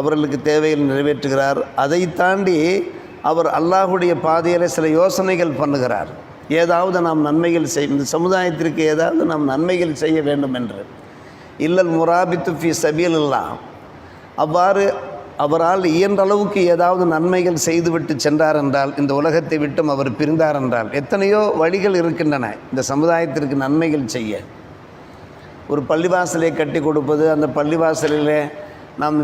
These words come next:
விரிவாக்கம் செய்வது, அதே போன்று மதரசாக்களை, நம்முடைய முன்னோர்கள் மதரசாக்களை ஏற்படுத்தி கொடுத்தார்கள். மக்களுக்கு தம்முடைய எழுத்து மூலமாக, தம்முடைய பதிவுகள் மூலமாக நல்ல விஷயங்களை எத்தி வைப்பது, இப்படி ஆயிரம்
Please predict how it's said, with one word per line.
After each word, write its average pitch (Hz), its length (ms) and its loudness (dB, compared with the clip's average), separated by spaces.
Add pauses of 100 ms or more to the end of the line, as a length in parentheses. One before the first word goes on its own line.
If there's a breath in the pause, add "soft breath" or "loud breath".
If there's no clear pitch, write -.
விரிவாக்கம் 165 600 2
செய்வது, 151 360 2 (160)
அதே 156 200 2
போன்று 151 280 0
மதரசாக்களை, 156 640 0 (100)
நம்முடைய 147 360 0
முன்னோர்கள் 156 500 2
மதரசாக்களை 160 600 0 (120)
ஏற்படுத்தி 147 440 -4
கொடுத்தார்கள். 139 560 -2 (1080)
மக்களுக்கு 175 520 0 (420)
தம்முடைய 156 440 2
எழுத்து 175 320 -2
மூலமாக, 165 360 2 (160)
தம்முடைய 151 300 2 (100)
பதிவுகள் 175 560 2
மூலமாக 160 440 0 (100)
நல்ல 156 180 2 (100)
விஷயங்களை 160 460 2 (100)
எத்தி 147 220 -6
வைப்பது, 156 420 0
இப்படி 156 200 -2 (160)
ஆயிரம் 170 360 2